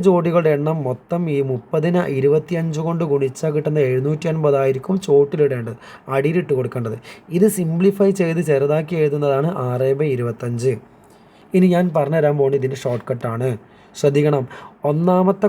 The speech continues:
കൊട്ടയിൽ ആകെ എത്ര ഉണ്ടെടാ? മുപ്പതെണ്ണം. അതിൽ എത്ര പഴുത്തതുണ്ടെടാ? പതിനെട്ടെണ്ണം.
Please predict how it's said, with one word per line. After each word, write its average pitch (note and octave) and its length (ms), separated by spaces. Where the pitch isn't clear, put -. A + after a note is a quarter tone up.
കൊട്ടയിൽ B2+ 460
ആകെ D#3+ 360
എത്ര D3 200
ഉണ്ടെടാ? B2+ 220
മുപ്പതെണ്ണം. B2 680
അതിൽ F#3 200
എത്ര D#3 360
പഴുത്തതുണ്ടെടാ? C3+ 640
പതിനെട്ടെണ്ണം. B2 680